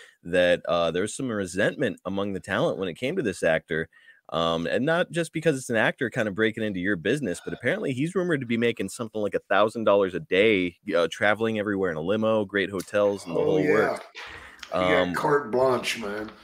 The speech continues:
Speaker 1: so what did you think of this situation?
Speaker 2: I thought it sucked.
Speaker 1: <laughs>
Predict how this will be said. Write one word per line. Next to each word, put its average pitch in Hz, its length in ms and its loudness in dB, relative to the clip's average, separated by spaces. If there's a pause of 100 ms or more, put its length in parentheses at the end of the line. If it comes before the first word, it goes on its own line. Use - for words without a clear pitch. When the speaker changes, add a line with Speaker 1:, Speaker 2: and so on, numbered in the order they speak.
(360)
Speaker 1:
so - 160 -12
what 90 240 -2
did 107 140 -2
you 104 120 0
think 85 220 -4
of 82 60 0
this 78 120 -4
situation? 82 640 -4 (120)
Speaker 2:
I 190 40 -6
thought 202 220 -2
it - 80 0
sucked. - 560 2 (480)
Speaker 1:
<laughs> - 20 -16